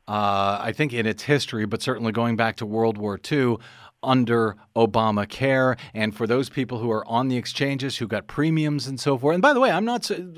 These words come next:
arguing in favor of Obamacare. I'm not saying this is the bill we should have. But it did put some twenty or thirty million people, did give some twenty or thirty million people access to coverage that did not have it previously.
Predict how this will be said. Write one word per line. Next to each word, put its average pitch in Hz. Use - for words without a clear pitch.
arguing 180
in 147
favor 160
of 156
Obamacare. 170
I'm 147
not 165
saying 151
this 147
is 131
the 143
bill 143
we 135
should 180
have. 123
But 147
it 139
did 175
put 147
some 139
twenty 170
or 143
thirty 156
million 156
people, 160
did 131
give 135
some 131
twenty 180
or 156
thirty 147
million 139
people 135
access 143
to -
coverage 123
that 127
did 147
not 131
have 123
it -
previously. 110